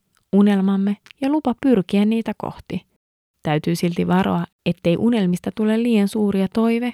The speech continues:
kautta vaatimuslistoja. Kovaa kohti omia unelmia. Olen kovin pitkään lukenut kasvatuskirjoja ja haaveillut jo pitkään jonain päivänä kirjoittavani oman kirjan. Olen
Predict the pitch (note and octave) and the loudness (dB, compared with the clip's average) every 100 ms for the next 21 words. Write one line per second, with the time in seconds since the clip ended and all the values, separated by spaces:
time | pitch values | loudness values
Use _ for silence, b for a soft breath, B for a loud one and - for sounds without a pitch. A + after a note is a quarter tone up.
0 | - B3+ B3 - C4+ B3+ E3 D#3 E3 - | -4 -4 -2 -2 0 0 0 -2 -2 0
1 | F#3 - - - A#3 - _ _ _ _ | -2 -2 -8 -8 -8 -10 _ _ _ _
2 | _ _ _ _ - G#3+ C4 B3+ B3 A#3 | _ _ _ _ 2 2 2 0 -2 -4
3 | A3 - - B3 F#3 D#3+ - F#3+ D#3+ D3 | -4 -8 -2 0 2 0 0 0 0 -2
4 | G3 - G#3+ _ _ _ _ _ _ _ | -6 -8 -10 _ _ _ _ _ _ _
5 | _ - A#3 D#4 C4+ C4+ G3+ F#3 E3+ - | _ -2 0 0 0 2 2 0 -4 -4
6 | D#3 E3 E3 E3+ E3+ - F3 - F3 D#3+ | -2 -2 0 0 -2 -4 -4 -6 -8 -8
7 | - D#3+ D#3+ E3 F3+ - - F3 F3+ E3+ | -6 -4 -4 -4 -4 -6 -2 2 4 2
8 | F3+ F3+ F3+ G3 A#3 B3 - C#3+ D#3 E3+ | 2 0 -2 -4 -6 -8 -8 -4 -2 0
9 | E3+ E3+ E3+ E3 F3 F3+ E3+ E3 E3 E3+ | 0 0 -2 -2 -2 -2 -2 -2 -2 -4
10 | F#3+ G3 G3 - G#3 E3 F3+ G#3 D3 C#3 | -2 0 0 0 0 2 0 -2 -4 -6
11 | G3+ G3+ - _ _ _ _ _ - D#3+ | -6 -6 -8 _ _ _ _ _ -4 -2